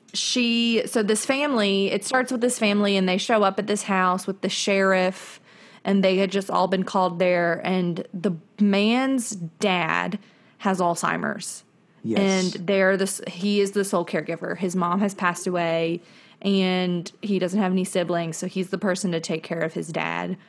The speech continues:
Speaker 1: um, when he has this disease. And his wife is like, like, uh, the dad is, like, very,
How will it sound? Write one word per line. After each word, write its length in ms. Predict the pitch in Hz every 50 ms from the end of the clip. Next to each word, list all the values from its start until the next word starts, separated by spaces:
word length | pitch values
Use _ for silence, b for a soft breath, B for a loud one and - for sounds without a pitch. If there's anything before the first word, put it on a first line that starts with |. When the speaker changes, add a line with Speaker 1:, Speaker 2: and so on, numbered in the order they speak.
| b b b b
Speaker 1:
um, 400 | - 190 185 185 180 170 165 170
when 140 | 175 180 175
he 160 | 175 190 175
has 320 | 151 160 160 156 160 - -
this 200 | 156 143 - -
disease. 720 | - 170 156 - - 151 156 147 - - - - - - _ _ _ _ _ _ _ _ _ _ _ _ _ _ _ _ _ _ - - - -
And 500 | 220 214 208 202 196 196 196 190 190 190 - -
his 200 | - 196 208 175
wife 480 | 180 185 214 208 208 208 214 196 - -
is 180 | 202 196 185 185
like, 520 | 185 185 175 170 175 170 - - - b b b b b b b
like, 180 | - 196 190 -
uh, 140 | - 196 208
the 140 | 202 180 190
dad 520 | 175 196 196 185 185 185 185 185 180 180
is, 220 | - - 180 175 -
like, 160 | 185 180 170
very, 720 | 175 185 185 180 175 180 175 175 170 170 165 165 170 170